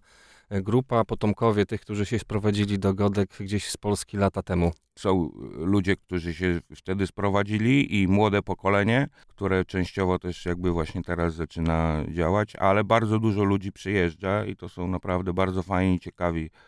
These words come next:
Speaker 2: ludzie i artystycznie, i, i w ogóle osobowościowo naprawdę fajni, ciekawi ludzie. Mogę powiedzieć, że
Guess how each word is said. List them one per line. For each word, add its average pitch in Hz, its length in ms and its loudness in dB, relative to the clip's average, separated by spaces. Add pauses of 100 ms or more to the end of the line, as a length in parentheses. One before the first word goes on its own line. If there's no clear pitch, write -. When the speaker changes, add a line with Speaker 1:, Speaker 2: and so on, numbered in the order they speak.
(120)
Speaker 2:
ludzie 85 580 2 (200)
i 92 140 2
artystycznie, 95 1200 0
i, 90 460 -2
i 90 80 2
w 90 60 0
ogóle 87 360 4
osobowościowo 78 1300 -2
naprawdę 76 420 -2
fajni, 78 340 0
ciekawi 73 380 -6
ludzie. 78 300 -2 (180)
Mogę 120 400 -2
powiedzieć, 117 380 2
że 107 200 0